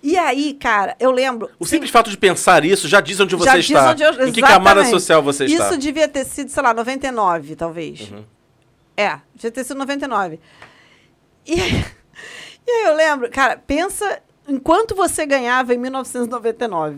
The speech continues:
Speaker 2: É, eu s-, noventa e nove eu tava traba-, tava trabalhando, tava.
Speaker 1: Tava, tava trabalhando. A
Speaker 2: Tava
Speaker 1: gente
Speaker 2: no banco ainda.
Speaker 1: Exatamente. Pensa em quanto você ganhava, em
Speaker 2: Eu acho que
Speaker 1: quanto
Speaker 2: meu
Speaker 1: você ganhava.
Speaker 2: salário era, tipo, trezentos reais, uma coisa assim.
Speaker 1: É, nessa época eu ganhava uns quinhentos e pouco.
Speaker 2: É, trezentos
Speaker 1: Eu ga-,
Speaker 2: e pouco,
Speaker 1: eu ganhava isso, uns
Speaker 2: quatrocentos,
Speaker 1: quinhentos,
Speaker 2: é.
Speaker 1: seiscentos e pouco.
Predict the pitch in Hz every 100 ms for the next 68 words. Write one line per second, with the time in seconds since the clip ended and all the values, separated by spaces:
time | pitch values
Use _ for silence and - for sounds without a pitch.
0 | 147 123 123 - - - - - - 101
1 | 101 101 101 101 104 98 98 95 - 107
2 | 110 107 98 90 90 104 - - 220 196
3 | 160 165 202 220 226 226 226 233 - 151
4 | 135 147 - 120 127 110 240 269 277 -
5 | 330 415 415 359 349 - 302 277 254 254
6 | 247 240 311 359 180 185 - 285 190 156
7 | 139 160 180 151 135 127 147 139 - -
8 | 156 135 151 156 160 127 120 113 110 143
9 | 135 - 269 262 247 320 - 320 330 320
10 | 285 277 269 269 277 269 - 269 294 -
11 | 190 170 - 139 113 110 113 196 202 233
12 | 254 277 277 285 294 240 247 240 269 262
13 | 294 320 285 294 285 247 208 156